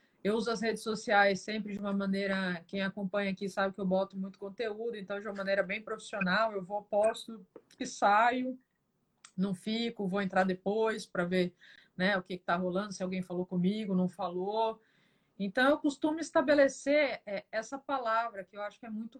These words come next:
forte também, né? Que eu acho que é, ela não é uma palavra que é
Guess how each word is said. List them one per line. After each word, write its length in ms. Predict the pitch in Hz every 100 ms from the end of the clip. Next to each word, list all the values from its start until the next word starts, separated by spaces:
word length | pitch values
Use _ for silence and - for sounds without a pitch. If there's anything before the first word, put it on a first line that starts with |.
| -
forte 420 | 208 214 - -
também, 400 | - 180 175 180
né? 240 | 175 170 185
Que 140 | -
eu 140 | 185 185
acho 160 | 185
que 60 | -
é, 200 | 208 -
ela 460 | 190 214 220 185 185 _ _ _ _ -
não 160 | 208 220
é 40 |
uma 140 | 240
palavra 380 | 240 220 208 202
que 100 |
é 60 | 185